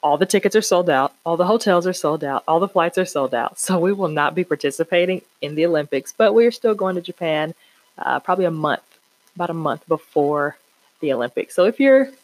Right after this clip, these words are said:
going to the Olympics, if you're planning on going, just know that there's gonna be a lot of places. If you haven't booked accommodations, if you haven't booked a rental car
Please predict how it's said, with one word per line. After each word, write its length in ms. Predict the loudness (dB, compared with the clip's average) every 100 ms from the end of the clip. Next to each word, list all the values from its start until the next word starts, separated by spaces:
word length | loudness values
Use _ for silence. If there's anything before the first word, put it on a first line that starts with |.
| _
going 380 | 2 4 2 -2
to 160 | -4 0
the 100 | 2
Olympics, 340 | 2 -2 -4
if 140 | -6
you're 80 | -6
planning 340 | -2 0 2 0
on 140 | 0
going, 400 | 0 0 -2 -6 _ _ _ _
just 260 | -4 -2 0
know 260 | 2 2
that 280 | 2 0 -2 -10 -20 _ _
there's 200 | 0 0
gonna 280 | 0 -2 -2
be 120 | -2
a 80 | -2
lot 240 | 2 0
of 100 | 0
places. 320 | 0 -2 -2 -8
If 80 | -8
you 80 | -8
haven't 520 | -4 -2 -2 -4 -2 2
booked 400 | 4 2 -8 -20 _
accommodations, 800 | -12 -6 -4 0 2 2 0 -4
if 140 | -6 -8
you 60 |
haven't 400 | -4 -2 0 -2
booked 260 | -2 -4 -4 -8
a 80 | -6
rental 300 | 0 0 0
car 520 | 0 2 4 2